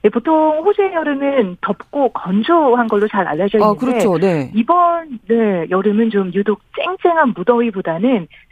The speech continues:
Speaker 1: 습기가 많은 후텁지근한 여름 날씨가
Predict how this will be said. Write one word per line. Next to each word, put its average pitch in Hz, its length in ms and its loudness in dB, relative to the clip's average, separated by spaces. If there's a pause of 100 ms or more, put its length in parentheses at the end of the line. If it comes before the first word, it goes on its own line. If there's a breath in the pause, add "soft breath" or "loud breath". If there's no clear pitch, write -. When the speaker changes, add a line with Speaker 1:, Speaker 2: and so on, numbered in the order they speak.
Speaker 1:
습기가 - 440 -2
많은 170 520 -4
후텁지근한 254 680 -2
여름 147 260 -6
날씨가 160 540 -4